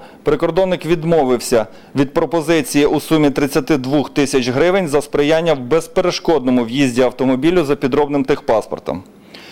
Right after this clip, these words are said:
Учора чергові факти були задокументовані і в Одеському аеропорту. Громадянин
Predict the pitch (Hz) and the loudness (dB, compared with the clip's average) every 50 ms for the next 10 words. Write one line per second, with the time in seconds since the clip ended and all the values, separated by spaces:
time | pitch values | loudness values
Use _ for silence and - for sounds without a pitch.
0 | - - - - - - - - - 160 - - 185 180 185 175 170 175 - - | -20 -20 -20 -20 -20 -20 -6 -2 -2 -2 0 0 2 2 2 2 2 0 0 -2
1 | - - - 180 165 139 147 160 165 147 165 156 - 170 170 165 - - 156 135 | -4 -2 0 0 0 2 2 0 0 0 -2 0 0 0 0 0 -2 -4 -2 0
2 | 135 143 147 160 139 147 147 135 143 - - 139 139 135 131 - 170 170 180 180 | 0 0 2 2 0 0 -2 -2 -2 -2 0 2 2 2 0 0 0 0 0 0
3 | 175 160 143 127 139 131 131 143 139 - - 143 135 135 135 131 127 127 127 - | 0 0 0 2 2 2 2 2 0 0 -2 0 2 2 2 2 2 0 0 -2
4 | 131 123 - - 90 82 82 - - - - - - - - - - - 117 147 | -2 -4 -2 -2 -2 -2 -4 -8 -18 -20 -20 -20 -20 -20 -20 -16 -6 -4 -2 0
5 | 147 147 160 156 156 175 180 190 196 190 | 0 0 0 0 0 0 2 0 0 0